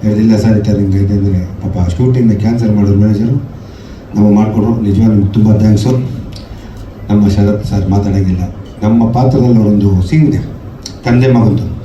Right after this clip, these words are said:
ನಿಜವಾಗ್ಲೂ ಅದು ನನ್ನ ಜೀವನದಲ್ಲಿ ಇದೆ, ಇವತ್ತು ಇದೆ, ಕೊರತಲ್ಲಿ ಇರ್ತೀನಿ. ಯಾಕೆಂದರೆ ನಾನು ಇಷ್ಟೆಲ್ಲ ಮಾಡಿರ್ತೀನಿ,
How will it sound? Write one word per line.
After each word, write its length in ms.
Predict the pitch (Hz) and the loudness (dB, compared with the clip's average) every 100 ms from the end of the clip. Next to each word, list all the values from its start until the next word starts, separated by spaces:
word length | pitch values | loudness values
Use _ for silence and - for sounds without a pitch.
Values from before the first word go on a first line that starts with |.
| - - - - - - - - - | -12 -14 -14 -16 -16 -16 -18 -14 -4
ನಿಜವಾಗ್ಲೂ 320 | 120 139 139 | 0 2 2
ಅದು 80 | 123 | 2
ನನ್ನ 140 | 110 107 | 2 2
ಜೀವನದಲ್ಲಿ 460 | 123 127 117 110 | 2 4 4 2
ಇದೆ, 100 | 104 98 - - - 113 127 131 104 - 101 | 2 0 -4 -10 -10 -8 -8 -10 -14 -12 -6
ಇವತ್ತು 240 | 113 117 | -4 0
ಇದೆ, 280 | 107 107 123 | 0 2 -2
ಕೊರತಲ್ಲಿ 480 | - 101 92 110 92 | -2 -4 -2 -2 -2
ಇರ್ತೀನಿ. 380 | - - - - | -6 -10 -10 -8
ಯಾಕೆಂದರೆ 560 | 123 120 214 104 - - - - - - - - - - - | -6 -2 -2 -2 -6 -12 -18 -18 -18 -18 -18 -18 -18 -16 -4
ನಾನು 140 | 113 | 0
ಇಷ್ಟೆಲ್ಲ 480 | 120 123 127 151 185 185 185 170 | 0 0 0 2 4 4 2 2
ಮಾಡಿರ್ತೀನಿ, 580 | 160 143 120 170 98 | 2 0 0 0 0